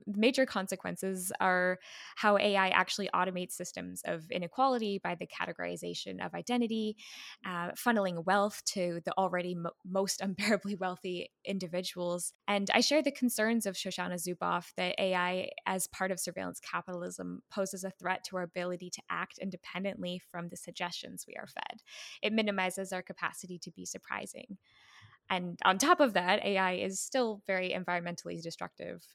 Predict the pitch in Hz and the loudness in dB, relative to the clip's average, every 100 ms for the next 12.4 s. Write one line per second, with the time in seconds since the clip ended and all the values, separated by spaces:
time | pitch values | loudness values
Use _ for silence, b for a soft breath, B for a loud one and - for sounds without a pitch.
0 | _ 180 180 175 175 175 175 170 175 170 | _ -10 -6 -2 0 -2 -4 -6 -4 -2
1 | 170 196 208 202 - 180 175 175 170 - | 0 -2 -2 -4 -6 -4 -2 -2 -4 -6
2 | 180 180 185 185 180 180 - 180 - 220 | -2 -2 -2 -6 -8 -8 -10 -6 -2 -2
3 | 208 185 180 - 170 165 165 - 175 175 | -2 -4 -6 -4 -4 -4 -6 -8 -8 -8
4 | 175 - 185 - 180 175 165 185 - 175 | -8 -6 -6 -6 -8 -8 -8 -10 -8 -8
5 | 175 - 165 180 175 - - - 185 202 | -8 -10 -10 -10 -8 -10 -12 -16 -8 0
6 | 202 196 202 185 175 185 185 - 180 175 | 0 2 -2 -4 -4 -6 -6 -8 -8 -8
7 | - - _ 196 175 175 170 - - 175 | -8 -12 _ -4 -2 -2 -6 -8 -8 -8
8 | - - - - - 190 185 - - 226 | -8 -10 -10 -16 -12 -8 -8 -8 -4 0
9 | 190 175 - 180 170 165 175 170 - - | 2 0 -4 -8 -8 -6 -4 -6 -10 -16
10 | - 175 - 185 175 175 - 165 170 165 | -12 -10 -8 -6 -6 -6 -8 -8 -6 -4
11 | 160 - 170 - 180 - 170 170 165 170 | -6 -8 -14 -14 -14 -14 -10 -8 -8 -8
12 | 165 - - 185 | -10 -12 -14 -14